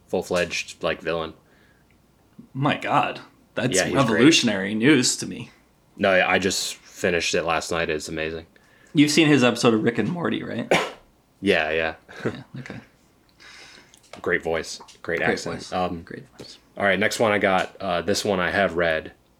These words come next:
Speaker 1: and I keep it around because it's really funny to me.
Speaker 2: Mm-hmm.
Speaker 1: Uh, and it's, you know, it's a big reference to The Turn of the Screw,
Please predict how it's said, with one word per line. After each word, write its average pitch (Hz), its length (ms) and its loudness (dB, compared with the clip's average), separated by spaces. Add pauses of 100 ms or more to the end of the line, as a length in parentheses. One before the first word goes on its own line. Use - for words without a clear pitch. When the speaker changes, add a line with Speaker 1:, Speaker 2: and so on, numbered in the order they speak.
(300)
Speaker 1:
and 80 640 -4 (180)
I 95 60 -6
keep 113 220 -2
it 107 40 2
around 95 380 2
because 85 520 -2
it's 85 160 -10
really 82 180 -4
funny 85 360 -4 (140)
to - 120 -6
me. 92 280 -2 (500)
Speaker 2:
Mm-hmm. 85 60 -6 (300)
Speaker 1:
Uh, - 20 -6 (1400)
and 98 100 2
it's, 104 140 2
you 139 160 2
know, 135 100 4
it's 131 120 2
a 123 40 2
big 107 220 2
reference 90 420 0
to 82 240 0
The 87 120 -2
Turn 123 260 2
of 107 40 2
the 98 80 4
Screw, 82 480 -2